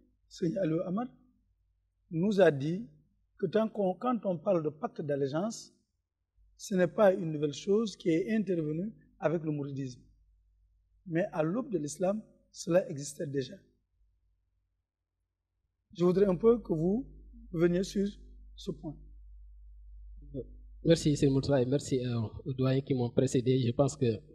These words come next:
Speaker 2: ils ont vraiment très dé-, clairement défini la notion de serment et de pacte d'allégeance.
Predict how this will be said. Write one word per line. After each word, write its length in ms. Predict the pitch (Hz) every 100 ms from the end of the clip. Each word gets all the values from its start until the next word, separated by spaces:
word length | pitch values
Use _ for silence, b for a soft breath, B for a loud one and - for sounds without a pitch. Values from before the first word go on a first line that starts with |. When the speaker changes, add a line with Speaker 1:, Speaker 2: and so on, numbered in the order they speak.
| - _ _ _ -
Speaker 2:
ils 180 | 135 127
ont 120 | 123
vraiment 340 | 127 147 139 131 - - -
très 180 | 160
dé-, 200 | 151 151
clairement 480 | 147 - 170 160 151
défini 480 | 147 151 147 139 143
la 160 | 131 127
notion 280 | 127 147
de 200 | 135 127
serment 320 | 117 139 127 127
et 80 |
de 60 | 120
pacte 260 | - 123 131
d'allégeance. 500 | 117 110 131 -